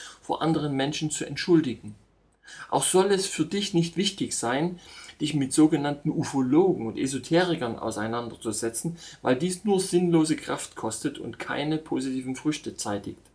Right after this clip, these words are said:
Die Raumfahrt, wie sie vielfach skizziert wird, ist so nicht möglich. ufos sind zumeist oberirdische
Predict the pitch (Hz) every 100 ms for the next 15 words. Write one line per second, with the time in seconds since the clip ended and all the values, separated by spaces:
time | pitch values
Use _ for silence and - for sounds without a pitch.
0 | _ _ _ _ _ _ _ _ 131 127
1 | 170 247 240 - 95 - - - - 151
2 | 156 160 - 165 - 151 - 135 - -
3 | 135 - 101 - - 131 - 160 170 160
4 | 180 - 139 151 170 - 87 - - _
5 | _ _ - - - 208 190 139 - 147
6 | 143 - 127 123 156 160 - 165 175 180
7 | 175 185 196 208 208